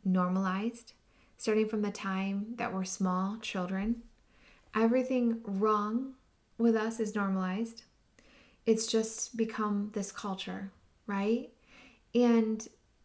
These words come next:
there's, like, even now, right now, with what we see, what's happening in the world, we have people so afraid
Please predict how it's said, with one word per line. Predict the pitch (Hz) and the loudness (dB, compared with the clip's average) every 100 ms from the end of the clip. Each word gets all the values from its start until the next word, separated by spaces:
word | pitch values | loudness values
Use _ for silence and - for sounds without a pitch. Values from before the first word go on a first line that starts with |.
| _ _ _ _ | _ _ _ _
there's, | 202 240 226 - _ - | 2 4 4 -2 _ 0
like, | 233 226 - | 0 0 -4
even | 247 254 277 254 196 | -2 -2 0 2 0
now, | 180 175 185 233 | 0 -4 -6 -8
right | 196 196 208 | -6 -6 -6
now, | 208 190 175 - 220 233 - | -6 -6 -6 -8 -12 -14 -8
with | 202 190 | -4 -2
what | 196 - | -4 0
we | 226 | -2
see, | 226 214 202 | -2 -4 -4
what's | 190 190 | -4 -6
happening | - 180 185 190 | -8 -8 -6 -4
in | 185 180 | -4 -4
the | 180 | -6
world, | 175 180 175 - - - _ _ _ - _ | -4 -4 -4 -8 -10 -16 _ _ _ -20 _
we | - 214 | -4 -2
have | 214 214 202 196 - - | 0 -2 -4 -6 -14 -18
people | - 254 254 254 185 - 220 - _ _ _ _ - | -8 -6 -6 -6 -8 -8 -12 -16 _ _ _ _ -16
so | - - 240 240 262 285 - - | -10 -4 -2 0 -2 -4 -10 -12
afraid | 233 - - - 208 190 - 226 | -12 -10 -14 -8 -6 -6 -8 -12